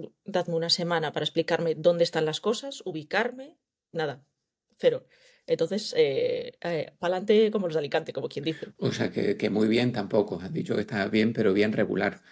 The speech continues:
Speaker 2: O sea,
Speaker 1: Eh,
Speaker 2: si, si
Speaker 1: regular.
Speaker 2: resumo un poquito lo que vas comentando, a pesar de que tienes veintisiete años, ¿no? Has probado diferentes aspectos del sector privado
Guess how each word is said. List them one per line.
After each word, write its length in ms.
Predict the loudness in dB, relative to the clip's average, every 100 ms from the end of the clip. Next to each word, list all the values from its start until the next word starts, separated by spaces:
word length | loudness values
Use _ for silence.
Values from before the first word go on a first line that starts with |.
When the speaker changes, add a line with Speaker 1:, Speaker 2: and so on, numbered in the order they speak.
| -20 _ _
Speaker 2:
O 120 | 0
sea, 180 | 2 2
Speaker 1:
Eh, 0 |
Speaker 2:
si, 240 | 2 4
si 200 | 6 4
Speaker 1:
regular. 20 | 4
Speaker 2:
resumo 360 | 2 4 6
un 60 | 6
poquito 800 | 4 2 2 4 6 4 4 4
lo 140 | 2
que 140 | 2 2
vas 200 | 2 0
comentando, 540 | 0 0 2 2 2
a 40 |
pesar 320 | 2 -2 -2 -2
de 80 | -2
que 80 |
tienes 260 | -2 -2 0
veintisiete 580 | 0 0 -4 -4 -2 0
años, 340 | 0 -2 -4
¿no? 120 | -4
Has 100 | -6
probado 420 | -4 -2 0 0 0
diferentes 680 | 0 0 -2 0 0 -2 -2
aspectos 580 | -4 -4 -4 -4 -4
del 160 | -2 -2
sector 480 | -4 -10 -6 -6 -6
privado 520 | -4 0 0 0